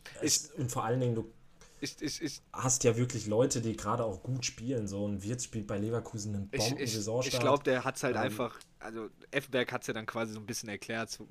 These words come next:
Speaker 2: so wie Bastas, glaub ich, halt auch meinte, warum spielen die alle in den Verein gut, kriegen's aber auch in der Nationalmannschaft jetzt seit Jahren nicht geschissen. Also muss ja irgendein Grund sein. Die verlieren ja nicht das, also die sind kann man Basler recht geben, sobald sie das Nationaltrikot haben, dann lau-,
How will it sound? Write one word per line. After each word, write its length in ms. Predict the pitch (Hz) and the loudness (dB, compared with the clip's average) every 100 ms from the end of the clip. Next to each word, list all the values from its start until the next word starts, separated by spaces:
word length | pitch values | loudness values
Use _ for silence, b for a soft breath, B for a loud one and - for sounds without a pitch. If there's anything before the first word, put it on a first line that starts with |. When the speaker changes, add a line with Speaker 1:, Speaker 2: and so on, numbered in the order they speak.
| - - | -20 -16
Speaker 2:
so 200 | 117 107 | -10 -8
wie 80 | 107 | -4
Bastas, 420 | 104 107 131 98 | 2 4 4 2
glaub 160 | 110 | -2
ich, 60 | 110 | 0
halt 140 | 104 | -2
auch 100 | 104 | -4
meinte, 340 | 104 110 226 220 B B B - - | -4 -4 -4 -6 B B B -10 6
warum 280 | 127 143 139 | 8 10 6
spielen 260 | - 139 135 | 2 2 6
die 100 | 123 | 6
alle 160 | 127 | 6
in 60 | 123 | 2
den 120 | 117 | 0
Verein 300 | 117 117 131 | 0 0 0
gut, 180 | 127 120 | -4 -4
kriegen's 240 | 127 120 | -2 -2
aber 160 | 117 113 | 0 0
auch 80 | 113 | 0
in 60 | |
der 100 | 110 | 0
Nationalmannschaft 680 | 110 - 113 113 110 120 107 | -2 -4 -4 -4 -4 -4 -6
jetzt 140 | 104 | -6
seit 140 | 110 107 | -4 -4
Jahren 160 | 104 | -4
nicht 140 | 104 - | -8 -10
geschissen. 340 | 101 107 - | -8 -8 -6
Also 160 | 104 107 | -8 -4
muss 180 | 135 - | -2 2
ja 60 | |
irgendein 200 | 123 123 | 4 4
Grund 200 | 110 120 | 0 -4
sein. 240 | 113 101 95 - | -4 -8 -8 -2
Die 140 | 117 117 | -2 0
verlieren 300 | 139 139 147 | 0 2 2
ja 60 | 127 | 0
nicht 180 | - | -2
das, 140 | 117 - - - - - | -4 -4 -12 -20 -12 -4
also 180 | 131 131 | -2 0
die 80 | 131 | 4
sind 320 | 170 185 - b b b b - | 4 4 -4 b b b b -2
kann 120 | 135 | 4
man 120 | 127 | 6
Basler 300 | 123 127 120 | 6 4 4
recht 180 | 135 - | 2 4
geben, 140 | 135 117 | 0 2
sobald 260 | 117 117 | 2 2
sie 60 | 117 | 0
das 120 | 113 | -4
Nationaltrikot 580 | 113 113 117 131 135 131 | -4 -2 -2 0 2 2
haben, 140 | 123 | 0
dann 120 | 117 | 0
lau-, 200 | 110 120 | 2 0